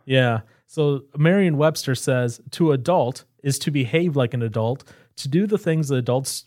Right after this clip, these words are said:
regularly have to do. This includes things like having a job, living independently, and also such things as mundane tasks as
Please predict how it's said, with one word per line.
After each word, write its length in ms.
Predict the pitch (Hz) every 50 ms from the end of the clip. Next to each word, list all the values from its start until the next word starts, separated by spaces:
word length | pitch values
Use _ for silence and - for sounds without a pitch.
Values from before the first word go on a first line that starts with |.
| -
regularly 460 | 123 127 135 139 131 135 131 120 117
have 180 | 104 120 113 110
to 80 | - -
do. 280 | 120 120 110 101 92 - _ _ _ _ _ _ _ _
This 200 | - 143 135 -
includes 340 | 147 127 - - 139 131 -
things 240 | - 139 135 135 123
like 180 | 127 117 110 -
having 320 | - 151 160 170 185 185
a 60 | 175
job, 540 | 156 117 113 131 143 160 135 98 98 95 98 _ _ _ _ _ _ -
living 400 | 127 127 143 170 190 226 220 220
independently, 1000 | - 170 175 170 170 - - - 175 190 214 190 135 113 107 101 98 98 95 _ _ _ _ _ _ _ _ _ _
and 160 | - 135 143 160
also 280 | 160 180 175 - 185
such 320 | 160 - - 190 170 - -
things 220 | 190 180 175 160
as 240 | 165 160 151 139 139 - -
mundane 720 | 147 139 135 143 147 151 147 139 127 123 151 165 175 180
tasks 640 | 175 - - 165 170 175 147 117 107 - - - -
as 340 | - 120 120 120 110 -